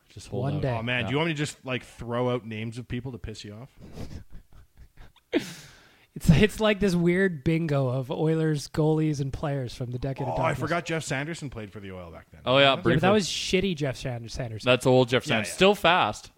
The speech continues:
Speaker 2: Oh, lightning.
Speaker 3: Oh, remember Yanni Pikkinen?
Speaker 2: Of course.
Speaker 3: He
Speaker 1: Yeah.
Speaker 3: was
Speaker 2: You know
Speaker 3: smooth,
Speaker 2: what?
Speaker 3: too.
Speaker 2: That was one of the ones that drove me crazy because that was one of those guys, and again, he's kinda like Lucic in the sense that we coveted him for years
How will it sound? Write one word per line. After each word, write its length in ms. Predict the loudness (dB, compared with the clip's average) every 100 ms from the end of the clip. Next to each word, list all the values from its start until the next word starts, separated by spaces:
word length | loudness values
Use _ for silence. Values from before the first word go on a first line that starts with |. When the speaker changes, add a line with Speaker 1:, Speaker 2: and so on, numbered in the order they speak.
| -4
Speaker 2:
Oh, 200 | -4 -2
lightning. 320 | -6 -6 -8 -16 _ _ _
Speaker 3:
Oh, 760 | -4 0 2 4 4 6 4 4
remember 240 | 2 2 2
Yanni 320 | 4 2 0
Pikkinen? 600 | -4 -8 -6 -6 -6 -10 _
Speaker 2:
Of 80 | -10
course. 380 | -2 -2 -2 -6
Speaker 3:
He 60 | -2
Speaker 1:
Yeah. 100 | 0
Speaker 3:
was 200 | 0 0
Speaker 2:
You 40 | 2
know 40 |
Speaker 3:
smooth, 140 | 4 6
Speaker 2:
what? 120 | 4
Speaker 3:
too. 280 | 2 -2 0
Speaker 2:
That 140 | 2 4
was 140 | 4
one 100 | 4
of 60 | 2
the 60 | 2
ones 160 | 0
that 80 | 0
drove 240 | 2 0
me 80 | 0
crazy 460 | -4 -6 -6 -8 -10
because 320 | -8 -4 -4
that 160 | -2 -2
was 140 | 0
one 120 | 0
of 80 | 2
those 160 | 0 0
guys, 400 | -4 -4 -6 -8 -16 -8
and 80 | -4
again, 220 | -4 -4
he's 140 | -6
kinda 200 | -6 -4
like 160 | -2 0
Lucic 420 | 0 0 -2 -6
in 60 | -6
the 80 | -4
sense 300 | -4 -4 -4
that 240 | -8 -8 _ -18 -10
we 320 | -4 -2 -2 -8 -4
coveted 460 | -2 -2 -4 -6 -6
him 200 | -10 -12
for 220 | -12 -12
years 640 | -12 -10 -8 -6 -8 -12